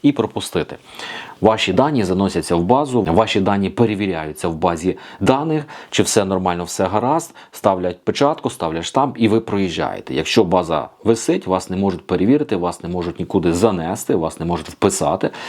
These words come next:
ну то чекаєте, коли ця база даних відновиться і коли система почне працювати. Ну, по різних розрахунках кажуть, що таке час від часу трапляється і що це п'ять-шість годин. А сьогодні субота і вихідний день,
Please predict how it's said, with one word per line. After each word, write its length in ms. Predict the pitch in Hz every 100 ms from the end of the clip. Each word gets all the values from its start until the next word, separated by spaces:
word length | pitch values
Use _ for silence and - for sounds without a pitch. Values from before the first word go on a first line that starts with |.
| - -
ну 120 | 95
то 220 | 98 107 -
чекаєте, 540 | - 101 90 90 101 98
коли 420 | - 85 85 92 - - -
ця 180 | - 98
база 380 | 80 90 90 85
даних 440 | 82 82 98 92
відновиться 920 | 92 101 101 101 87 87 - 92 90
і 60 | 92
коли 280 | 82 92 95
система 380 | 95 - 90 90
почне 320 | 95 - 87
працювати. 680 | - 92 113 98 82 65 - _ - - - -
Ну, 160 | 139
по 220 | - 139 139
різних 320 | 127 - 92
розрахунках 640 | 107 101 107 160 175 98
кажуть, 280 | 107 113 104
що 120 | 107
таке 260 | 98 - 101
час 360 | - 95 -
від 100 | 92
часу 280 | 104 92 95
трапляється 840 | - 110 - 95 76 80 113 - 101
і 120 | 95
що 200 | - 90
це 220 | - 113
п'ять-шість 720 | 113 90 95 113 - 98 98
годин. 360 | 87 95 76 - - - - -
А 100 | 82
сьогодні 440 | - 104 113 98 95
субота 720 | - 117 95 82 78 117 110
і 380 | - 92 87 80 80
вихідний 640 | 87 98 87 87 101 98
день, 460 | 82 78 78 92